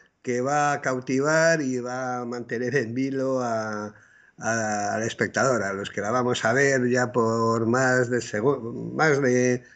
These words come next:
segunda o tercera vez, lo hemos visto más, más de una ocasión, y aquel que la vea, que, que la descubra por primera vez.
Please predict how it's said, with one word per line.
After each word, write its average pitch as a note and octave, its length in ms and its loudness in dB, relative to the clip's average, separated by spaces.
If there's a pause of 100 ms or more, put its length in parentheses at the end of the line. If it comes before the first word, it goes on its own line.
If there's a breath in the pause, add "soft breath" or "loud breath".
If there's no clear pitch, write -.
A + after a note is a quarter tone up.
(100)
segunda C#3+ 340 2
o B2+ 60 2
tercera C3+ 320 2
vez, E3+ 260 2
lo A2+ 480 -14
hemos A2 160 -10
visto A2+ 220 -6
más, A2+ 160 -2
más B2 180 0
de B2+ 80 0
una A#2+ 100 0
ocasión, E3 440 2 (340 loud breath)
y G#3 140 6
aquel E3+ 340 2
que D#3 140 -2
la B2+ 120 0
vea, C#3 540 -2
que, G#2+ 140 -6
que G2+ 80 -10
la G#2 120 -6
descubra C#3+ 720 2 (380 loud breath)
por G2+ 160 -8
primera G#2 340 -4
vez. F#2 220 -4